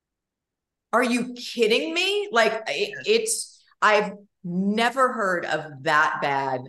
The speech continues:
Speaker 1: I mean, that is terrible. How many people don't have hospice in the Rolodex, friends and family that can do this? So I don't blame your sister for being really upset. I'm really upset.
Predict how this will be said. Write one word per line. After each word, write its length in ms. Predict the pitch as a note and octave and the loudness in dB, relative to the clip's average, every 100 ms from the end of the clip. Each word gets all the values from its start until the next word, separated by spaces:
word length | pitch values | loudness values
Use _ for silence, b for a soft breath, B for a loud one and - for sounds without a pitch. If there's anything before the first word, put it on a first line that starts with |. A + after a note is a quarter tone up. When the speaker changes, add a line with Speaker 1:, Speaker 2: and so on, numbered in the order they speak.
| - | -2
Speaker 1:
I 80 | D#3 | -2
mean, 260 | E3+ E3 | 0 -2
that 220 | D#3+ D#3+ D#3+ | 0 0 0
is 220 | D#3+ - | -4 -8
terrible. 720 | F3+ D#3+ D#3 C#3+ C3 C3 C3 B B B _ _ _ _ _ _ - | -4 -2 -2 0 0 -2 -4 B B B _ _ _ _ _ _ -4
How 140 | F4 | -2
many 220 | B4 A#4 | 0 2
people 260 | A4 G4+ E4 | 2 2 2
don't 260 | C#4 C#4+ | 0 0
have 180 | C#4 A3+ | -2 -4
hospice 720 | - F3+ D#3 - D3 C#3+ - - | -2 -2 -2 -4 -4 -4 -6 -6
in 100 | E3 | -4
the 60 | E3+ | -2
Rolodex, 640 | D3+ C#3 C3+ G2+ - - | 0 0 -2 -4 -4 -6
friends 460 | - D3 A#2 A#2 - | -2 -2 -2 -8 -10
and 160 | A2+ | -8
family 420 | C#3+ C#3+ C3 A#2+ B2+ | -6 -4 -4 -6 -6
that 160 | C3+ | -6
can 140 | - D3 | -8 -8
do 180 | C3 | -8
this? 220 | A2+ G2 - | -6 -6 -2
So 500 | B3+ A#3 A3 G#3 G#3 - - | 2 4 4 2 -2 -8 -2
I 120 | G#3 | 0
don't 200 | A#3 G#3 | 0 -2
blame 240 | G3 G#3+ | -2 -2
your 120 | B3 | -4
sister 380 | B3+ B3+ B3 B3+ | -4 -4 -4 -6
for 140 | B3+ B3 | -6 -6
being 260 | A#3 B3 | -6 -6
really 240 | A#3 A#3+ A#3+ | -4 -2 -4
upset. 440 | A#3+ - A3+ A3+ - | -4 -2 -2 0 0
I'm 220 | F#3 A3 | 2 2
really 220 | A#3 A#3 | -2 -2
upset. 500 | A#3 - B3 A3+ - | -4 -4 0 0 -2